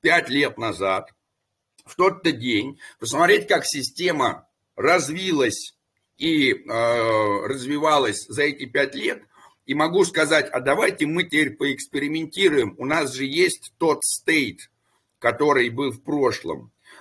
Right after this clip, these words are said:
Вот мы можем, значит, э, создать какую-то, возьмем, допустим, не всю реальность, да, возьмем запись о какой-то небольшой области,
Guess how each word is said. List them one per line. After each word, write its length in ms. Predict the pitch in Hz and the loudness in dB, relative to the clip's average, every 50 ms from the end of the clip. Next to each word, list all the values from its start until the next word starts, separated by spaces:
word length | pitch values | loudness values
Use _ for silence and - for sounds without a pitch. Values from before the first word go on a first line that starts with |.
| - - | -12 -2
Вот 260 | 104 139 147 143 - | 0 0 0 0 0
мы 180 | 143 170 175 | -2 0 0
можем, 400 | 170 165 165 151 139 143 156 143 | 0 2 2 0 0 0 -2 -2
значит, 500 | 127 147 156 147 - - 131 127 - - | 0 0 0 0 2 0 -2 -2 -2 -4
э, 260 | - 113 113 107 104 101 | 0 0 2 2 2 0
создать 480 | - - 143 135 127 139 160 156 - | 0 0 0 0 2 2 2 2 2
какую-то, 320 | - - 139 131 120 120 117 | 0 -4 -6 -4 -2 0 0
возьмем, 540 | 131 135 143 190 214 202 170 143 - - _ | 2 2 2 0 0 0 0 -2 -4 -8 _
допустим, 580 | - 113 139 135 - 156 143 - - 127 127 135 | -6 -2 -2 0 0 -2 -6 -6 -6 -6 -6 -4
не 80 | 143 | -4
всю 260 | 135 - - 175 160 139 | -4 -4 0 2 2 4
реальность, 600 | 127 127 127 131 143 151 151 147 143 123 101 90 | 6 6 6 6 4 2 2 0 0 -2 0 2
да, 200 | 123 139 139 123 | 2 4 4 4
возьмем 520 | 127 127 113 117 147 170 175 160 - - - - - _ _ _ - - | 4 2 2 2 0 0 0 0 -2 -8 -16 -20 -20 _ _ _ -14 -10
запись 480 | 101 127 156 165 156 - 139 127 - - | 0 2 2 2 2 0 -4 -8 -6 -6
о 80 | 123 120 | -6 -6
какой-то 420 | 131 113 - 160 165 - - 131 | -6 -4 0 0 0 0 0 -4
небольшой 720 | 139 143 143 143 160 156 151 - - 185 185 160 110 - - - | -4 -4 0 2 2 2 2 2 2 2 2 2 2 -2 -6 -6
области, 840 | - 143 135 117 117 120 131 135 131 - - 135 131 127 113 | -4 -2 -2 -2 -2 -2 -2 -4 -6 -8 -8 -6 -6 -6 -6